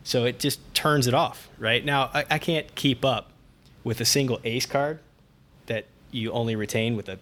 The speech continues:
successful pilot test. I can't turn off every single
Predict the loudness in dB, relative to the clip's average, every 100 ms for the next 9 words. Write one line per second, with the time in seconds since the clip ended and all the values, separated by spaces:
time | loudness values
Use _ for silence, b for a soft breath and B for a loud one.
0 | -6 -4 -2 -2 -2 -4 -4 -2 -2 -2
1 | -2 -4 -2 -4 -6 -12 _ _ -20 -8
2 | -2 0 0 -2 -4 -4 -2 -2 -2 -6